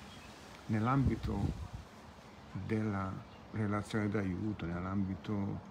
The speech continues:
di quel viaggio verso noi stessi.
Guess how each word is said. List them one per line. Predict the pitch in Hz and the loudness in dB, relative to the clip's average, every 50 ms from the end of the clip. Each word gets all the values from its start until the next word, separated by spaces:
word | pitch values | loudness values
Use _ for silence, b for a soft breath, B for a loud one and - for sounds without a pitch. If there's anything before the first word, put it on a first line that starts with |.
| - - - - - - - - - | -12 -12 -12 -12 -10 -10 -10 -10 -6
di | - 101 98 | -4 -4 -2
quel | - - 113 104 | 0 2 2 2
viaggio | 95 95 101 98 101 113 120 117 110 117 110 104 92 85 73 - - - - - - - - - - - - - - - - - - - - - - - - - - - - - - - - - - - - | 2 2 2 0 2 2 0 2 2 2 0 0 -2 -4 -6 -8 -12 -14 -14 -14 -14 -14 -14 -14 -14 -14 -14 -14 -14 -16 -16 -16 -16 -16 -16 -16 -16 -16 -16 -16 -16 -16 -16 -16 -16 -16 -16 -16 -12 -4 -2
verso | 107 104 104 - - | 0 0 0 2 2
noi | 110 107 101 | 4 4 4
stessi. | 98 - - - 85 85 - - - - - 147 - 85 - | 2 0 -2 -4 -4 -4 -4 -6 -8 -8 -8 -8 -8 -8 -10